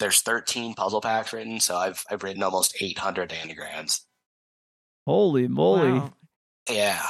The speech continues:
Speaker 3: You must be feeling very ambivalent about whether you want this to become popular or not, 'cause if people start doing it a lot, you're gonna need more puzzle packs.
Speaker 1: I would love if,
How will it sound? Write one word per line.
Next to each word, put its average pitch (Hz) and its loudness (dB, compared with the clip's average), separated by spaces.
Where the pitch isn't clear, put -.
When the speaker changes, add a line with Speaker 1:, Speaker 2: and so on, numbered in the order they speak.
Speaker 3:
You 294 2
must 269 0
be 214 2
feeling 175 0
very 156 2
ambivalent 143 0
about 147 0
whether 175 2
you 170 -2
want 165 -2
this 175 -2
to 165 -6
become 156 -2
popular 156 -2
or 143 -4
not, 170 -4
'cause 147 -4
if - -6
people 214 -4
start 165 -4
doing 185 2
it 160 0
a 139 -4
lot, 165 -6
you're 190 -2
gonna 165 0
need 160 0
more 180 2
puzzle 202 -2
packs. - -6
Speaker 1:
I 139 4
would 160 0
love 120 2
if, 123 -4